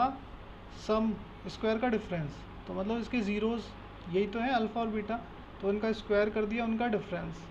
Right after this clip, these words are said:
ठीक है। तो उनका difference हम, हमें दिया हुआ है वन फ़ोर्टी फ़ोर के equal है,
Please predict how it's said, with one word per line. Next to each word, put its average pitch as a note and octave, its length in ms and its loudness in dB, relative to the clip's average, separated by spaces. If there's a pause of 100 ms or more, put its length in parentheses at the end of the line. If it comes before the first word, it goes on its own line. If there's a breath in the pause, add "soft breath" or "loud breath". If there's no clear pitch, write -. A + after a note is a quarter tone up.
(560)
ठीक G#3+ 140 -2
है। D4 120 -2 (1160)
तो G3 80 -2
उनका G#3+ 240 2
difference A3 420 2
हम, A#3 180 2 (760)
हमें G3+ 240 0
दिया G3+ 180 6
हुआ G#3 160 6
है A#3 60 0
वन G3 180 4
फ़ोर्टी G3+ 300 0
फ़ोर G#3 240 2
के G#3+ 160 2
equal G#3 260 2
है, C#4 120 0